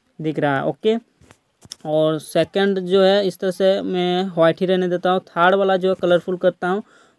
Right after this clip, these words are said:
तो यहाँ पे फिर से आ जाता हूँ टेक्स्ट पर और यहाँ पे ग्लो पर इनेबल कर देता हूँ और यहाँ पे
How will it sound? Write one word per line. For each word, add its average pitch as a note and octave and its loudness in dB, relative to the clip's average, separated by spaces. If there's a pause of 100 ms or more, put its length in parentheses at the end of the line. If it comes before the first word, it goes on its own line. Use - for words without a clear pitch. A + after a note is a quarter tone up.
(120)
तो E3 2
यहाँ E3+ 2
पे F3 -4
फिर F#3+ -4
से G3 -4
आ F#3 4
जाता F3+ 2
हूँ G3 -2 (100)
टेक्स्ट F3 -6
पर F#3+ -4
और E3 2
यहाँ E3+ 0
पे G3+ -2 (680)
ग्लो F3 4
पर F#3+ 0
इनेबल F#3+ 2
कर G3+ 0
देता F#3+ 2
हूँ G3+ 4
और F3+ 6
यहाँ F3+ 0 (100)
पे G3 0